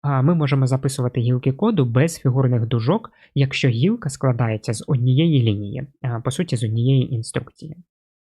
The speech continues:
Наступне домашнє завдання.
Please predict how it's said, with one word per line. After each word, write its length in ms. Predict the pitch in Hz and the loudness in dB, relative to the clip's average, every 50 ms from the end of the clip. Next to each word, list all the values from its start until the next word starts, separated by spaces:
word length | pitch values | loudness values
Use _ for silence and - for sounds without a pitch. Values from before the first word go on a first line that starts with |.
| _ _ _ _ _ _ _ _ _ _ _ _ _ _ - | _ _ _ _ _ _ _ _ _ _ _ _ _ _ -4
Наступне 580 | 143 131 127 - - 240 240 - 226 233 233 226 - | -2 -2 -2 0 -2 -2 -2 0 -2 -2 -2 -2 0
домашнє 440 | 143 127 123 135 147 - 156 143 127 | 2 2 2 2 0 0 0 0 2
завдання. 520 | 131 120 117 117 113 131 123 135 151 | 2 2 0 0 -2 -4 -8 -10 -10